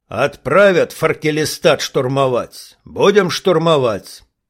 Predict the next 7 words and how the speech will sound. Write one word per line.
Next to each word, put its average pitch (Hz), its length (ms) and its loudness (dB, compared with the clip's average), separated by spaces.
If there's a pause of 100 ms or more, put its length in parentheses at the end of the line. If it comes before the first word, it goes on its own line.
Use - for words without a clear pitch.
(160)
Но 110 260 -2
пока 156 520 2
боги 143 360 0
нас 156 260 -2
лбами 156 440 2
не 147 160 -2
сталкивали. 127 880 -2